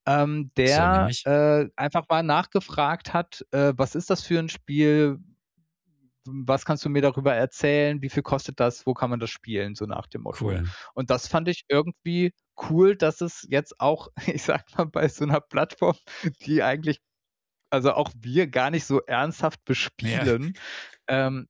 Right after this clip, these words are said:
Speaker 1: dass es <laughs> darüber dann aber doch auch erste Kontakte zu Menschen
Speaker 2: Ja, richtig
Speaker 1: gibt. Und
Speaker 2: cool.
Speaker 1: das finde ich sehr, sehr cool.
Speaker 2: Ja.
Speaker 1: Genau. Also Kontakt D, eigentlich ein Kontakt, weil er <laughs> ist der erste und bisher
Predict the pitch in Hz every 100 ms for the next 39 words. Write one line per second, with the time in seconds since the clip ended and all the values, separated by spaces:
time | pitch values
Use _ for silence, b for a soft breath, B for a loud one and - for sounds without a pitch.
0 | _ - 147 156 - 120 113 170 131 156
1 | 156 175 165 160 147 143 131 139 156 180
2 | - 127 139 - 135 - 170 165 165 -
3 | 180 - - 185 220 226 95 92 120 131
4 | 113 127 98 101 151 143 143 - 120 123
5 | - 107 123 123 - _ B B - _
6 | _ _ - 113 90 - _ 113 113 -
7 | 131 131 - _ 123 139 147 107 117 113
8 | - 117 120 117 104 107 - 107 120 107
9 | - - 151 139 123 - 170 147 - 147
10 | - 135